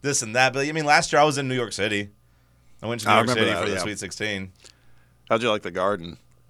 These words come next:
Speaker 1: First time I'd been to the Garden, I mean, I thought it was cool to be in there. I mean, I don't know if I would say it was special or anything, like, but it was, it did feel cool to be there and be like, "Oh, this is what they call the most famous arena in the world." Like,
Speaker 2: Yeah, just the history of it's great, but it's, yeah, it's,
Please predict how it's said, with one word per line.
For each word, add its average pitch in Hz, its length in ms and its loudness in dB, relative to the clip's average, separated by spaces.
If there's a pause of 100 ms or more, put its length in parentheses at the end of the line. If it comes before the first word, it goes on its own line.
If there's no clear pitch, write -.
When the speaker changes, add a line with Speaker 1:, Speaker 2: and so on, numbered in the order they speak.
(360)
Speaker 1:
First 185 220 4
time 208 120 0
I'd 196 180 6
been 190 160 2
to 196 60 -6
the 180 60 -4
Garden, 208 540 4
I 208 100 4
mean, 208 140 0
I 202 80 8
thought 196 160 4
it 185 60 4
was 170 120 -2
cool 156 200 2
to 143 80 -2
be 127 160 0
in 131 120 2
there. 110 160 0
I 113 40 0
mean, 120 120 -2
I 127 60 2
don't 131 140 0
know 123 100 0
if 117 100 -2
I 117 60 2
would 110 160 -2
say 123 100 0
it 107 80 0
was 87 120 -4
special 110 440 -2
or 92 80 -4
anything, 87 440 -8
like, 92 240 -6
but 110 100 -4
it 120 40 0
was, 110 180 -6 (260)
it 165 140 0
did 196 180 4
feel 175 180 2
cool 156 260 0
to 135 60 2
be 127 240 0
there 104 200 0
and 107 100 -4
be 113 60 0
like, 104 120 0
"Oh, 127 100 2
this 123 180 -4
is 123 200 -4 (300)
what 110 140 -8
they 113 80 -2
call 123 200 2
the 117 60 -2
most 120 340 -2
famous 123 360 0
arena 120 260 -2
in 117 80 -4
the 107 80 -4
world." 120 200 4
Like, 151 80 6
Speaker 2:
Yeah, 104 520 6
just 139 220 2
the - 100 0
history 107 440 0
of 85 120 -8
it's 87 140 -12
great, 90 260 -4
but 98 140 -6
it's, - 340 -4
yeah, 85 300 -4
it's, - 500 -10